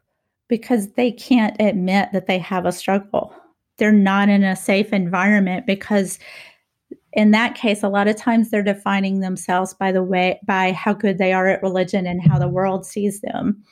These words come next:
I think that deep down, they also struggle with, with shame, and they know what they do behind closed doors and all that, but they're driven by shame. Everybody, if you're defining your value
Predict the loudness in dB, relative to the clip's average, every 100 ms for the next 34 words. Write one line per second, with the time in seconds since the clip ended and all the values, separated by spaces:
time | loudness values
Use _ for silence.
0 | _ _ _ _ _ _ -4 -2 2 2
1 | 2 0 2 0 2 2 2 2 0 -2
2 | -2 -4 -2 -2 0 0 0 -2 -14 -18
3 | -6 0 0 -2 -2 -2 0 -2 -2 0
4 | 0 0 0 2 2 0 0 0 2 2
5 | 2 0 -2 -8 -20 -6 -4 0 0 -2
6 | 0 2 2 0 2 2 2 0 0 0
7 | 0 0 -2 -4 -20 -20 -20 -20 _ -4
8 | 0 0 0 0 2 2 2 2 0 -2
9 | -2 -2 -2 -4 -6 -10 -20 -20 -20 _
10 | _ 0 2 4 2 2 2 2 0 -2
11 | -2 -4 -2 2 2 4 0 0 0 4
12 | 4 6 4 4 2 0 0 2 2 4
13 | 4